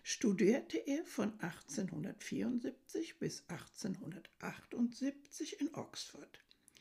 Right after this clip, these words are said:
Während dieser Zeit trat er in die Freimaurerloge Apollo University Lodge Number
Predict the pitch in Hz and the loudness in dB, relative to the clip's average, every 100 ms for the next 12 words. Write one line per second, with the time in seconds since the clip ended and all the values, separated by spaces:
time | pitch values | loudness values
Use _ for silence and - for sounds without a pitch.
0 | - - - - 214 214 185 - 330 - | -20 -20 -10 10 10 10 2 4 4 6
1 | - - - - 330 330 - - - - | 2 0 -2 0 0 -2 -14 -20 -10 -6
2 | 190 175 - - - 277 277 - 220 220 | 2 2 0 -6 4 4 4 6 8 8
3 | - 302 359 220 165 143 - 156 143 208 | 4 0 4 4 6 0 0 0 -2 -4
4 | 214 - 202 - - - - _ _ _ | -6 -4 -6 -8 -18 -20 -20 _ _ _
5 | _ _ _ 185 - - 254 311 277 190 | _ _ _ -4 -4 0 6 8 8 8
6 | 165 165 170 226 220 247 185 196 - - | 6 2 2 0 2 6 6 4 -2 -2
7 | 175 180 196 208 | 2 4 2 2